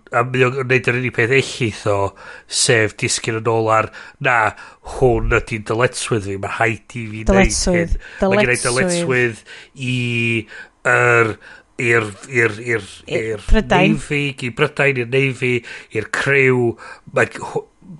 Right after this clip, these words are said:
Speaker 1: I did my duty, fath o
Speaker 2: Dyle,
Speaker 1: beth.
Speaker 2: dyna'r thing, mae'r hwn, y whole syniad ma fel mutinies hefyd.
Speaker 1: Ie.
Speaker 2: A sut ma,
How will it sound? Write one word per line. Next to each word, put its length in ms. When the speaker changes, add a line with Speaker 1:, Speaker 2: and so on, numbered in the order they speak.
Speaker 1:
I 160
did 260
my 100
duty, 500
fath 120
o 40
Speaker 2:
Dyle, 120
Speaker 1:
beth. 180
Speaker 2:
dyna'r 260
thing, 240
mae'r 200
hwn, 260
y 140
whole 180
syniad 300
ma 140
fel 180
mutinies 720
hefyd. 460
Speaker 1:
Ie. 200
Speaker 2:
A 140
sut 440
ma, 140